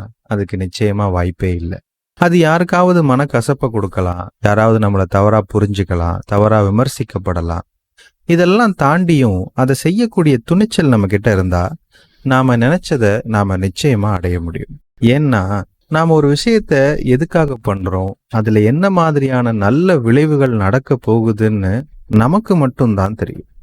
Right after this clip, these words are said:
எவ்வளவு நெருக்கமானவங்களா இருந்தா கூட அதை பாக்குறது ரொம்ப கஷ்டமான ஒண்ணு. நாம தடுமாறினாலும் தோத்தாலும் எல்லாத்தையும் சரி செய்ய போறது நாம தான். வேடிக்கை பாக்குறவங்க எல்லாம் சும்மா கருத்து சொல்லிட்டு போயிட்டே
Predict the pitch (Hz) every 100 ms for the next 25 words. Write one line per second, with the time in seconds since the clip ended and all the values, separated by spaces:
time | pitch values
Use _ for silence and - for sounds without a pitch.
0 | - - 120 156 185 226 208 170 147 160
1 | 175 156 147 139 135 131 127 113 120 120
2 | 110 - 98 90 92 143 - 104 98 -
3 | 120 165 151 120 98 98 - 107 165 147
4 | 104 - 117 110 117 113 85 82 - _
5 | _ _ - 139 139 135 - 98 123 139
6 | 104 123 139 117 90 82 85 _ _ -
7 | 143 175 - 135 98 87 82 - _ _
8 | 113 123 165 185 190 175 170 175 - 117
9 | 131 127 113 107 101 95 92 107 92 104
10 | - 101 98 107 95 - - _ _ 95
11 | 110 143 151 139 131 127 127 120 117 107
12 | 123 113 92 117 117 123 120 104 113 123
13 | 127 110 107 113 113 98 92 101